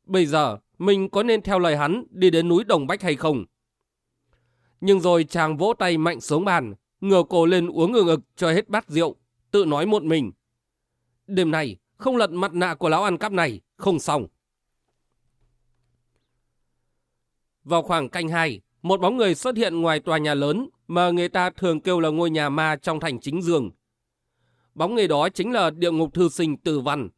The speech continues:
Ngôi nhà ma danh đúng với thực, tuyệt không có bóng người, bao phủ một làn không khí quạnh hiu chết chóc. Tình trạng tràn đến đây lúc này cũng chẳng khác gì khác trước.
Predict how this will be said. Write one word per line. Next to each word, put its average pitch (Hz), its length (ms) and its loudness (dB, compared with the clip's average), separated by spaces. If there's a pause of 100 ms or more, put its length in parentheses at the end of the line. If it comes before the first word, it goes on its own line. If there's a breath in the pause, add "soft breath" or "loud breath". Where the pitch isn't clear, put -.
(1300)
Ngôi 196 180 4
nhà 175 160 2
ma 170 300 0
danh 160 300 -2
đúng 160 160 -2
với 190 120 2
thực, 185 200 -2 (420)
tuyệt 185 240 2
không 202 200 2
có 165 120 0
bóng 156 220 0
người, 151 300 0 (360)
bao 214 200 0
phủ 190 220 2
một 170 200 0
làn 156 180 0
không 180 220 0
khí 165 300 -2
quạnh 165 180 -4
hiu 151 200 2
chết 190 240 -6
chóc. 214 300 -6 (1160)
Tình 180 200 0
trạng 175 300 -4
tràn 156 220 -2
đến 165 140 0
đây 202 120 2
lúc 165 140 0
này 143 320 -2 (180)
cũng 254 260 -2
chẳng 165 220 -6
khác 226 180 -4
gì 175 200 0
khác 185 200 -6
trước. 226 260 -2